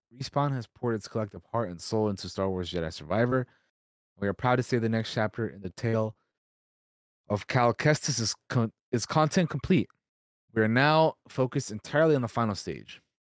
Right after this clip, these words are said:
Bug fixes to enhance performance, stability, polish, and most importantly, the player experience. Jedi Survivor is a direct response to the feedback from our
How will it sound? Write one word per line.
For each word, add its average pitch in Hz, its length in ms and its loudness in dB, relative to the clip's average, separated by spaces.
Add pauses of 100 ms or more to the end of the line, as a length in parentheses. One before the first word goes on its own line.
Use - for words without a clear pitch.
(1080)
Bug 135 180 2
fixes 139 460 -4
to 110 140 -6
enhance 104 360 -6
performance, 135 580 -2
stability, 110 600 -2 (480)
polish, 139 540 0
and 98 180 -8
most 139 220 -6
importantly, 104 640 -4 (360)
the 71 140 -20
player 71 160 -10
experience. - 600 -12 (1200)
Jedi 107 200 -2
Survivor 117 520 0
is 98 100 -8
a 92 80 -8
direct 90 540 -8
response - 640 -4
to - 80 -18
the - 40 -18
feedback 98 460 -6
from 85 240 -14
our 80 320 -10